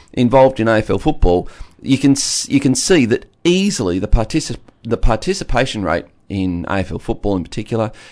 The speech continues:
in Tasmania is extraordinary, just extraordinary.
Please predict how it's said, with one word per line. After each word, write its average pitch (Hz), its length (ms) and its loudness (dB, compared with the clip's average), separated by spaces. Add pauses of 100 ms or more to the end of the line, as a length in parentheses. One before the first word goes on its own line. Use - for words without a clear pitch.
(240)
in 104 140 -4
Tasmania 104 580 0
is 143 140 -2
extraordinary, 208 1160 -2 (140)
just 226 220 -4
extraordinary. 170 680 -4